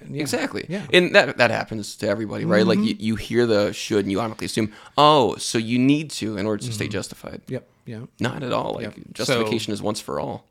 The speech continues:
Speaker 1: So it's almost like a Galatian problem, you know,
Speaker 2: Mm-hmm.
Speaker 1: in our world today. Like, if somebody says, "Well, I have perfect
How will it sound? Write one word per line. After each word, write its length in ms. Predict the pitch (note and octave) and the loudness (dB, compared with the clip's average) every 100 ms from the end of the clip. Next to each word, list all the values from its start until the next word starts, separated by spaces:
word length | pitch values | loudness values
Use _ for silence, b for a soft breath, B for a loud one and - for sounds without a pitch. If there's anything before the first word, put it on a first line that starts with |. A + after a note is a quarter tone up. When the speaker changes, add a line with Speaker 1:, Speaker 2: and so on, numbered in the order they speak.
| - | -10
Speaker 1:
So 300 | - B2+ A#2 | -2 0 0
it's 120 | B2+ | -2
almost 240 | C3+ B2 | -4 -4
like 120 | B2 | -4
a 80 | A2 | -6
Galatian 480 | G2+ A2+ A2 - G#2 | -6 -6 -6 -6 -6
problem, 580 | E3 D#3+ C#3+ A#2 B2+ C#3 | 0 0 0 -2 -6 0
you 100 | C#3 | 4
know, 240 | C3 A#2 A2+ | 6 4 2
Speaker 2:
Mm-hmm. 100 | C3+ | 0
Speaker 1:
in 60 | |
our 80 | A2 | -4
world 220 | A2 G#2+ | -6 -8
today. 320 | - G#2+ G#2 A2 | -8 -8 -6 -6
Like, 260 | G#2 G2+ | -10 -12
if 100 | G#2+ | -12
somebody 380 | - A#2 G#2+ G#2 | -10 -8 -8 -8
says, 460 | - A2+ G#2+ G#2 A2+ | -6 -6 -6 -8 -8
"Well, 340 | G2+ G2+ F#2+ b b b | -8 -8 -12 b b b
I 100 | - | -8
have 300 | C3 G2 - - | -4 -6 -8 -8
perfect 580 | - D3+ F3 E3+ - | -4 -2 -4 -8 -14